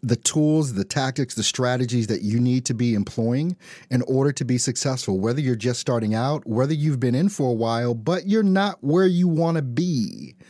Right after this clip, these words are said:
That's a key thing. You're not where you wanna be.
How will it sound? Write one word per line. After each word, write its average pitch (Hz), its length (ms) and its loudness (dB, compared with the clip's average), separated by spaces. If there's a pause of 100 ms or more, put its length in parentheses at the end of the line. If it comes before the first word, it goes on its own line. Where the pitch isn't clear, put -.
(580)
That's 143 380 2
a 180 40 0
key 160 220 -2
thing. 95 460 -4
You're 127 160 2
not 131 400 0
where 139 240 2
you 139 180 0
wanna 127 300 0
be. 98 340 -4